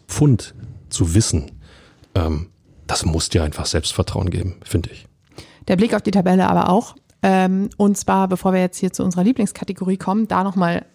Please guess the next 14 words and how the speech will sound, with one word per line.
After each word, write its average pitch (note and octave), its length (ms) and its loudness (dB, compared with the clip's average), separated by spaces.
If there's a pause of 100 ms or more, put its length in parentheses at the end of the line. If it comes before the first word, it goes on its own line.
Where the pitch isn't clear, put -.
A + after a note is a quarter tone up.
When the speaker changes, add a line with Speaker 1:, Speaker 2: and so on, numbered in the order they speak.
(100)
Speaker 2:
äh, - 80 -6
kurz - 280 -2
drauf - 260 -2
geblickt. F#3 440 0 (440)
Hertha A#3+ 280 2
ist - 280 0
mit A3+ 120 2
dem B3+ 100 2
Sieg G#3+ 160 -2
gegen F#3+ 180 0
Augsburg F#3+ 440 -2
auf G3+ 200 0
Rang G3 180 -2
vierzehn E3+ 640 0